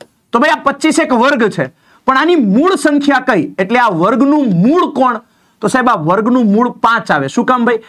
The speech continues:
કારણ કે પાંચનો વર્ગ કરવાથી પચીસ આવે ને. તો અગર પાંચ વર્ગ છે, તો આ પાંચની મૂળ સંખ્યા કોણ આવશે, દોસ્તો? ઓકે, તો તમારો આન્સર આવશે આ. ઓકે,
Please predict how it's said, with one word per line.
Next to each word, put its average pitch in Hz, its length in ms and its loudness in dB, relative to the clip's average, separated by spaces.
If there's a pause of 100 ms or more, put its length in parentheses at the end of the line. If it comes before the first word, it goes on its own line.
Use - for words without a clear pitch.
(100)
કારણ 214 160 0
કે 226 80 -2
પાંચનો 202 540 -2
વર્ગ 190 280 0
કરવાથી 240 420 0
પચીસ 226 340 -2
આવે 180 180 0
ને. 269 200 0 (580)
તો 180 60 0
અગર 190 200 0
પાંચ 233 400 -2
વર્ગ 302 360 2
છે, 214 340 -2 (220)
તો 190 60 0
આ 175 60 0
પાંચની 214 480 0
મૂળ 214 320 2
સંખ્યા 277 380 0
કોણ 262 180 0
આવશે, 240 240 -2
દોસ્તો? 214 400 -2 (240)
ઓકે, 170 240 -2
તો 180 120 -4
તમારો 175 300 0
આન્સર 160 300 -2
આવશે 135 260 -4
આ. 123 100 -4 (440)
ઓકે, 190 300 -2